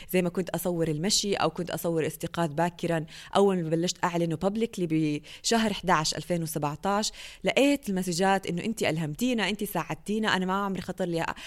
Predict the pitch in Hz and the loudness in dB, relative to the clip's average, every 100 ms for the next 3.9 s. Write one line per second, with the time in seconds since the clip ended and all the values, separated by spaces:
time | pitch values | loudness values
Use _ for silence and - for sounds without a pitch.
0 | - - - 208 170 170 165 165 185 165 | -14 -12 2 2 4 0 2 2 0 -2
1 | 160 175 165 - 160 185 - 180 180 165 | -2 0 -2 -2 -2 -2 -2 -2 0 -2
2 | 165 - 170 170 175 156 170 170 170 156 | -6 -8 -8 -4 -4 0 -2 -2 -4 -2
3 | 151 143 147 147 190 - 147 - 139 | -2 -2 -4 -2 -2 -4 -8 -8 -12